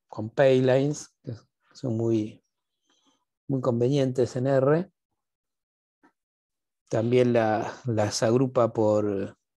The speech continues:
por palabra, las cuenta. ¿Sí? Hace todo lo que dijimos. Y finalmente, acá lo más importante, al final,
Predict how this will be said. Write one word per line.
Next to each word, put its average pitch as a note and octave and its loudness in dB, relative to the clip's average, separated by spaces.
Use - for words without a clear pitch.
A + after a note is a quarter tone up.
por G#2 -4
palabra, B2 2
las G2+ -6
cuenta. B2+ 0
¿Sí? D3 -8
Hace - -2
todo D#3 4
lo C3 6
que B2+ 2
dijimos. G#2+ 0
Y A#2+ -2
finalmente, D#3+ 0
acá A#2+ 0
lo A#2 2
más B2+ -2
importante, D#3 0
al A2 -8
final, D3 0